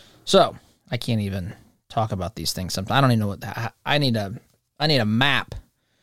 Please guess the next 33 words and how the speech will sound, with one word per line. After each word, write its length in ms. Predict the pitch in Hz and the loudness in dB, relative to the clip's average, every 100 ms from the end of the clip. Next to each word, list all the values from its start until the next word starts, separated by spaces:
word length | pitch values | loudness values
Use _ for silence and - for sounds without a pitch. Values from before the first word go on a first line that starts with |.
| _ - | _ -8
a 80 | 117 | -4
diagram 580 | 110 135 139 113 110 104 | 4 4 4 2 -2 -4
to 40 | |
keep 200 | - 120 | -4 -4
some 160 | 120 110 | -2 -4
of 60 | 98 | -4
this 100 | - | -4
stuff 380 | 87 71 - _ _ _ _ _ _ _ | -6 -10 -18 _ _ _ _ _ _ _
straight 400 | - - 131 - | -4 2 2 2
today. 300 | 101 85 73 | -4 -6 -10
So 220 | - 143 - | 0 2 4
I 120 | 139 | 4
just 160 | 220 330 | 4 6
want 160 | 311 | 6
you 80 | 208 | 6
to 40 | 170 | 6
listen 280 | 165 143 | 6 6
to 60 | 117 | 2
this. 400 | 101 85 - - - _ _ _ _ - | 0 -6 -6 -6 -10 _ _ _ _ -6
Truth, 520 | - 170 190 208 - | 2 4 4 2 0
I'm 140 | 135 127 | 0 4
telling 340 | - 175 175 | 6 6 6
you, 80 | 156 | 4
is 120 | 127 | 2
a 40 | 107 | -2
powerful 500 | - 139 143 135 131 | 2 6 6 6 0
force. 420 | - 123 98 - | 0 0 2 -2
It 80 | 113 | -2
leaves 720 | 123 131 135 135 135 - - _ _ _ _ _ _ _ _ _ - | 2 4 6 4 2 -2 -4 _ _ _ _ _ _ _ _ _ -4
opponents 640 | 120 - - 147 147 131 131 | -4 0 4 6 6 2 -2
of 100 | 117 | -4
truth 600 | - 123 117 110 - - _ _ _ - | 0 2 2 0 -6 -20 _ _ _ -8
speechless. 840 | - - 135 156 190 220 - | -6 0 0 2 2 2 0